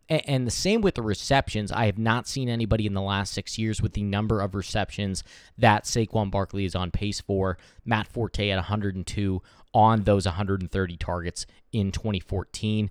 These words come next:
And also Saquon Barkley is on pace for four hundred and twenty-five <laughs> fantasy points. What more can you say about that guy's rookie season? It has been spectacular. He has been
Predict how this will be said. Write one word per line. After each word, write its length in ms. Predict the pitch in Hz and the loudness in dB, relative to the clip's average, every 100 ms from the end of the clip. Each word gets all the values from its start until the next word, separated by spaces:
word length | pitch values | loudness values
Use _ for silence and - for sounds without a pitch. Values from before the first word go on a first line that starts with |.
| - - - | -6 -20 0
And 140 | 156 | 0
also 380 | - 175 175 170 | 4 2 2 -2
Saquon 420 | 147 165 - 139 | 4 2 4 0
Barkley 360 | 127 123 117 113 | 0 -2 -2 -2
is 100 | 101 | 0
on 160 | 104 95 | -2 -2
pace 320 | - 98 - | -2 -2 -4
for 420 | - 104 98 87 - _ _ _ | -6 -2 0 -2 -10 _ _ _
four 220 | 147 147 | 2 4
hundred 340 | 107 117 107 98 | 4 2 2 2
and 100 | 95 | -2
twenty-five 560 | - 110 101 - 107 110 | 0 0 0 -2 -2 -2
<laughs> 60 | |
fantasy 420 | - 104 117 - 107 | 0 2 2 0 -4
points. 380 | - 98 90 - - - _ _ | -4 -6 -6 -12 -20 -20 _ _
What 300 | - 123 - 135 | 2 2 2 -2
more 180 | 123 | -2
can 180 | 113 110 | -2 -6
you 60 | 98 | -6
say 220 | - 107 | -2 0
about 300 | 98 95 - | 2 0 0
that 260 | 98 98 _ | -2 -4 _
guy's 320 | 101 95 87 | -2 0 -2
rookie 300 | 101 95 90 | -6 -6 -8
season? 420 | - 110 92 92 | -4 -2 0 0
It 140 | 98 107 | 0 -2
has 140 | 95 | -2
been 200 | - 95 | -2 -4
spectacular. 920 | - - - - 123 113 120 110 107 | -2 -4 -2 2 2 2 0 2 2
He 200 | 95 113 | 2 0
has 140 | 98 90 | 0 0
been 180 | 95 | -4